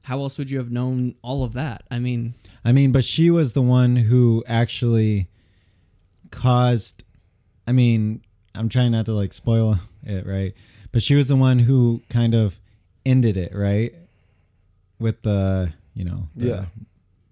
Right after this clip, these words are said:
Speaker 1: Right. <laughs>
Speaker 2: So she was, like, extremely important, right?
Speaker 1: Right.
Speaker 2: But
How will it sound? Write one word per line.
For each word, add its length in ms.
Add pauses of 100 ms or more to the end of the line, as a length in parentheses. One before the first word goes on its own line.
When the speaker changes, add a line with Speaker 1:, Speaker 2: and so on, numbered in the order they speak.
(680)
Speaker 1:
Right. 260 (460)
<laughs> 280
Speaker 2:
So 500 (180)
she 200
was, 240
like, 180
extremely 560
important, 600
right? 340 (260)
Speaker 1:
Right. 380 (1500)
Speaker 2:
But 800